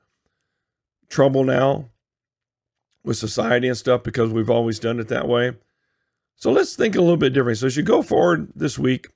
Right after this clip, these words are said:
doing something cool, button, you know, hey, get a shirt with buttons on the other side, or hell, get a shirt with no buttons on it. Velcro would be good,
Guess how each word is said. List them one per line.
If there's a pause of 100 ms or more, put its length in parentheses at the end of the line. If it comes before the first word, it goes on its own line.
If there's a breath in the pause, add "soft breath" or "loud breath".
(280)
doing
something (680)
cool,
button,
you
know,
hey,
get
a
shirt
with
buttons
on
the
other
side,
or
hell,
get
a
shirt
with
no
buttons (640)
on
it.
Velcro
would
be
good,